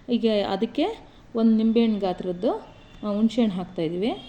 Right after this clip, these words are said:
ನಿಮಗೆ ತುಂಬ ಹುಳಿ ಬೇಕು ಅಂದರೆ ಸ್ವಲ್ಪ ಜಾಸ್ತಿ ಹಾಕ್ಕೊಳ್ಳಿ. ನಮಗೆ ಹುಳಿ ಸ್ವಲ್ಪ ಕಡಿಮೆ ಇರೋದ್ರಿಂದ ನಾವು ನಿಂಬೆಹಣ್ಣು ಗಾತ್ರದ್ದು ಹಾಕ್ಕೋತಾ ಇದ್ದೀವಿ. ಈಗ ಒಗ್ಗರಣೆಗೆ ನಾಲ್ಕರಿಂದ ಐದು ಟೇಬಲ್ ಸ್ಪೂನ್ ಎಣ್ಣೆ ತೊಗೊಂಡಿದ್ದೀವಿ. ನಾವು ಕರಿಬೇವು ಜಾಸ್ತಿ ತೊಗೊಂಡಿದ್ದೀವಿ ಫ್ರೆಂಡ್ಸ್ ಒಗ್ಗರಣೆಗೆ.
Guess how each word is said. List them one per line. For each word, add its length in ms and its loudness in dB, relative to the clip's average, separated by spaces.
ನಿಮಗೆ 240 2
ತುಂಬ 260 0
ಹುಳಿ 320 6
ಬೇಕು 280 2
ಅಂದರೆ 580 -4
ಸ್ವಲ್ಪ 200 -2
ಜಾಸ್ತಿ 420 0
ಹಾಕ್ಕೊಳ್ಳಿ. 440 0
ನಮಗೆ 240 4
ಹುಳಿ 280 4
ಸ್ವಲ್ಪ 260 -2
ಕಡಿಮೆ 380 -2
ಇರೋದ್ರಿಂದ 380 -4
ನಾವು 200 2
ನಿಂಬೆಹಣ್ಣು 440 2
ಗಾತ್ರದ್ದು 400 -4
ಹಾಕ್ಕೋತಾ 320 -8
ಇದ್ದೀವಿ. 340 -4
ಈಗ 200 0
ಒಗ್ಗರಣೆಗೆ 640 0
ನಾಲ್ಕರಿಂದ 520 0
ಐದು 200 -4
ಟೇಬಲ್ 260 -2
ಸ್ಪೂನ್ 260 -6
ಎಣ್ಣೆ 240 -6
ತೊಗೊಂಡಿದ್ದೀವಿ. 640 -4
ನಾವು 220 -4
ಕರಿಬೇವು 400 2
ಜಾಸ್ತಿ 360 -2
ತೊಗೊಂಡಿದ್ದೀವಿ 500 -4
ಫ್ರೆಂಡ್ಸ್ 360 -8
ಒಗ್ಗರಣೆಗೆ. 520 -4